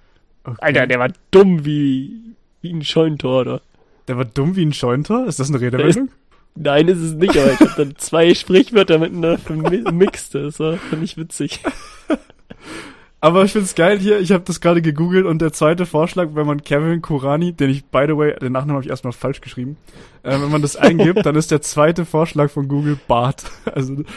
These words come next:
Speaker 1: scheint in
Speaker 2: Bart.
Speaker 1: Bart scheint ein Ding gewesen zu sein.
Speaker 2: <laughs> War okay, ja.
Speaker 1: Und der erste,
Speaker 2: Ähm.
Speaker 1: der erste Treffer auf Google noch vor dem Wikipedia-Artikel ist aktives Minus abseits Punkt D E.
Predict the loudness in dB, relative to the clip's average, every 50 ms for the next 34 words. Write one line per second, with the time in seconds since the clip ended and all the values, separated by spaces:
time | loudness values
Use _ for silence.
0 | -18 -8 -4 -2 0 0 0 2 4 4 4 4 4 2 2 2 0 -2 -2 0
1 | 0 0 0 0 -2 -4 -6 -12 -14 -16 -16 -16 -16 -16 -18 -20 _ _ _ _
2 | _ _ _ _ -12 -12 -12 -12 -12 -12 -12 -12 -4 -2 -2 -2 -2 -6 -8 -10
3 | -10 _ -18 -16 -16 -16 -16 -18 -20 -20 _ -10 -6 -4 -4 -2 -4 -4 -6 -6
4 | -8 -8 -6 -6 -10 -12 -16 _ -10 -6 -6 -6 -6 -8 -14 _ _ _ _ -20
5 | -18 -18 -18 -18 -18 -20 -20 -20 _ _ _ -4 -2 -2 0 2 2 2 4 2
6 | 2 2 0 0 2 2 2 2 -2 -6 -4 -2 -2 0 0 -2 -2 -2 -4 -6
7 | -4 -4 -2 -4 -4 -6 -2 -4 -2 -2 -2 -4 -6 -6 -8 -8 -6 -4 -4 -2
8 | -2 -4 -4 -6 -8 -8 -6 -6 -8 -6 -6 -6 -6 -8 -12 -16 -20 -20 _ -20
9 | _ -10 _ -2 -2 -2 -2 -2 -2 -2 0 -2 -4 -4 -4 -2 -2 -2 -4 -4
10 | -4 -6 -6 -2 -2 -4 -4 -4 -4 -6 -6 -6 -4 -4 -6 -6 -4 -4 -4 -4
11 | -6